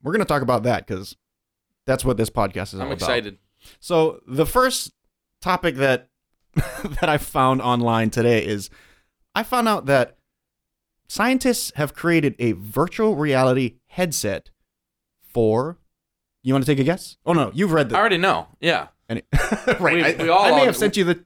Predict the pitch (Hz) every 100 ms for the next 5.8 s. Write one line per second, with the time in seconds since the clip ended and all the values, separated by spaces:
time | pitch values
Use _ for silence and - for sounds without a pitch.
0 | _ 147 175 180 - 110 - 180 151 156
1 | 151 113 139 156 127 104 92 - - 208
2 | - 190 - - - - - 302 208 180
3 | 165 135 120 151 131 123 147 120 180 185
4 | 190 180 170 160 143 127 - - 107 117
5 | 113 117 123 160 165 127 123 123